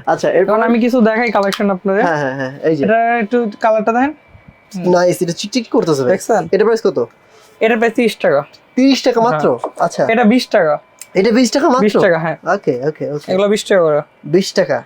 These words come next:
Speaker 2: হুম।
Speaker 1: ঠিক আছে, মানে, এগুলো
Speaker 2: মেম্বারদের জন্য, এখানে কোনো বাইরের কোনো প্রোডাক্ট না।
Speaker 1: ও, আচ্ছা, আর একটা কথা বলি, ভাইরা যারা হচ্ছে মেম্বারশিপ নেবেন ভাইদের কাছ থেকে, তারা কিন্তু একদম কম দামে, আহ, আহ, এগুলো
Speaker 2: হ্যাঁ।
Speaker 1: নিতে পারবেন, তাই তো?
Speaker 2: যারা আমাদের মেশিন না, যারা আমাদের মেম্বার, তাদের জন্য।
Speaker 1: যারা মেশিনে, তারা মেম্বার হয়ে যায়।
Speaker 2: আর এখানে আসেন, আরেকটা জিনিস দেখাই।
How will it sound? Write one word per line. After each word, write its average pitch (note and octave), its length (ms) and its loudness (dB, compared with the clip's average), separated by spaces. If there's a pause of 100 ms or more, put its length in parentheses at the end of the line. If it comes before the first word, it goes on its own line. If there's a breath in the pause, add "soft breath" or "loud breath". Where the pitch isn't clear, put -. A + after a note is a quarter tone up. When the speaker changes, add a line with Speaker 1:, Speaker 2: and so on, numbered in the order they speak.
Speaker 2:
হুম। E3+ 100 0
Speaker 1:
ঠিক F3 120 4
আছে, - 160 0
মানে, F#3 160 2
এগুলো G#3+ 120 4
Speaker 2:
মেম্বারদের C4+ 320 2
জন্য, A#3 120 2
এখানে C4 160 0
কোনো C4+ 120 2
বাইরের B3+ 300 0
কোনো B3+ 140 2
প্রোডাক্ট G#3+ 240 0
না। D#3 140 -2 (140)
Speaker 1:
ও, A#3+ 100 4
আচ্ছা, B3 220 0
আর A3+ 340 4
একটা D4 120 2
কথা C#4 180 2
বলি, B3 240 4
ভাইরা G#3+ 540 2
যারা G#3 200 2
হচ্ছে C4 220 2
মেম্বারশিপ A#3+ 680 2
নেবেন A#3 220 2
ভাইদের G3 220 2
কাছ G3 160 -2
থেকে, A#3 120 0
তারা G#3 160 0
কিন্তু G#3+ 220 -2
একদম A3 280 0
কম B3+ 240 2
দামে, C4+ 220 2
আহ, A#3+ 60 -2
আহ, G3 380 2
এগুলো G3+ 280 4
Speaker 2:
হ্যাঁ। G3+ 100 2
Speaker 1:
নিতে G3+ 180 0
পারবেন, C#3 320 0
তাই G#3 160 -2
তো? A3 240 2
Speaker 2:
যারা G#3 100 0
আমাদের A#3 180 0
মেশিন A3+ 220 0
না, C4+ 140 0
যারা A3+ 160 0
আমাদের A#3+ 200 -2
মেম্বার, B3 240 0
তাদের G3 280 0
জন্য। D3 320 -4
Speaker 1:
যারা F#3+ 220 2
মেশিনে, A3+ 440 2
তারা B3+ 180 2
মেম্বার A#3 260 2
হয়ে G#3+ 140 4
যায়। D3 240 0
Speaker 2:
আর G3 140 0
এখানে A#3 280 0
আসেন, A#3+ 240 -2
আরেকটা G#3+ 180 0
জিনিস G#3+ 160 0
দেখাই। G#3+ 320 -2